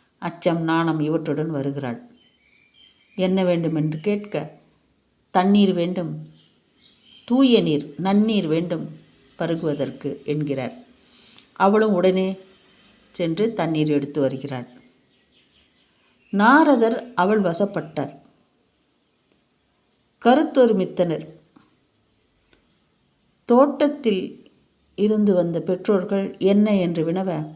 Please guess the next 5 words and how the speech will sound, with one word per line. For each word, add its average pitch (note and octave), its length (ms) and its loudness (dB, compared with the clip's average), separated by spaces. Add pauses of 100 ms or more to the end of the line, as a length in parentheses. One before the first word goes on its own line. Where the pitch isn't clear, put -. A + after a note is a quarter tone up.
(140)
நாரதர் F#3+ 720 0 (540)
அந்த F3 180 -4
பெண்ணை A3+ 400 4
விரும்புவதாக F3 720 -2
கூறுகிறார். D#3 640 -6